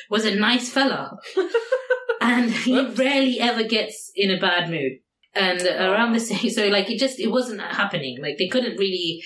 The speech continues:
Speaker 2: So
Speaker 1: they
Speaker 2: it looks
Speaker 1: couldn't
Speaker 2: like
Speaker 1: get what
Speaker 2: he,
Speaker 1: they wanted.
Speaker 2: he didn't actually have a temper,
Speaker 1: It,
Speaker 2: and he
Speaker 1: it didn't seem
Speaker 2: okay.
Speaker 1: that, that way, even though they tried to make it happen. Based on the text messages, they definitely tried to get the younger siblings to cause some kind of commotion. So
Speaker 2: Yeah.
Speaker 1: that, that pa-, part is true, but it just didn't seem to work 'cause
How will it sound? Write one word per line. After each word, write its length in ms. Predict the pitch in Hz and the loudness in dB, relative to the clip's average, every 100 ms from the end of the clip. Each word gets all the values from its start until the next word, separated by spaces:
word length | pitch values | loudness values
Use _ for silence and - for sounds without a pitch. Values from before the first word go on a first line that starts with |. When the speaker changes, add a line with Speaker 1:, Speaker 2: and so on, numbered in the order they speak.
| - | -2
Speaker 2:
So 160 | 247 | 2
Speaker 1:
they 60 | 226 | 2
Speaker 2:
it 40 | 247 | 2
looks 180 | 262 | 2
Speaker 1:
couldn't 20 | 262 | 2
Speaker 2:
like 80 | 247 | 2
Speaker 1:
get 100 | 185 | 0
what 100 | 196 | 0
Speaker 2:
he, 120 | 190 | 2
Speaker 1:
they 60 | 175 | 2
wanted. 160 | 185 262 | 2 2
Speaker 2:
he 140 | 247 | 2
didn't 340 | 311 294 220 185 | 2 2 0 0
actually 420 | 175 165 - 165 160 | 0 0 -4 -2 -2
have 140 | 156 | -2
a 80 | 156 | -2
temper, 540 | 156 139 - 151 147 - | -2 -4 -4 -2 0 -2
Speaker 1:
It, 60 | |
Speaker 2:
and 140 | 151 156 | -2 -2
he 300 | 170 160 - | -2 0 2
Speaker 1:
it 40 | |
didn't 220 | 226 220 | 0 0
seem 220 | 190 202 185 | 0 0 2
Speaker 2:
okay. 80 | |
Speaker 1:
that, 140 | 170 - | -2 -2
that 200 | 156 156 | -4 0
way, 100 | 151 | 0
even 280 | 143 196 196 | 0 0 2
though 120 | 185 | 2
they 100 | 185 | 2
tried 320 | - 208 196 190 | 2 2 2 0
to 160 | 180 170 | -2 -2
make 200 | 175 170 | -2 0
it 60 | |
happen. 460 | 160 165 156 151 180 - - | -2 -2 -2 -2 -2 -4 -2
Based 220 | 185 214 | -2 0
on 60 | 208 | -4
the 80 | 202 | -4
text 240 | 220 - | -4 -2
messages, 580 | 196 185 170 170 170 - - | -2 -2 -2 0 -2 -6 -4
they 220 | 175 170 170 | 0 2 2
definitely 640 | 208 214 214 185 180 185 - - | 0 0 0 2 0 -2 -10 -6
tried 240 | - 190 185 | 0 0 0
to 80 | |
get 180 | 180 180 | -2 -2
the 80 | 170 | 0
younger 240 | 175 170 | 0 0
siblings 400 | 170 170 165 165 | -2 0 0 -2
to 120 | 165 160 | -6 -2
cause 240 | 185 180 175 | 2 2 0
some 140 | 170 | -2
kind 200 | 160 160 | -2 -4
of 60 | - | -4
commotion. 600 | 156 147 143 139 160 196 | -6 -4 -4 -4 -4 -2
So 60 | 220 | 0
Speaker 2:
Yeah. 180 | 196 185 | 2 2
Speaker 1:
that, 260 | 180 170 175 | 0 0 -2
that 200 | 185 - | -2 -2
pa-, 200 | - 151 | -4 -2
part 220 | 190 170 | -2 -2
is 100 | 160 | -6
true, 240 | - 185 160 | -4 -2 0
but 120 | 160 | -2
it 100 | 147 | -2
just 180 | 180 - | -4 -2
didn't 200 | 180 165 | -2 0
seem 200 | 175 160 | -2 -2
to 60 | 156 | 0
work 220 | 156 - | 0 0
'cause 160 | 160 | -2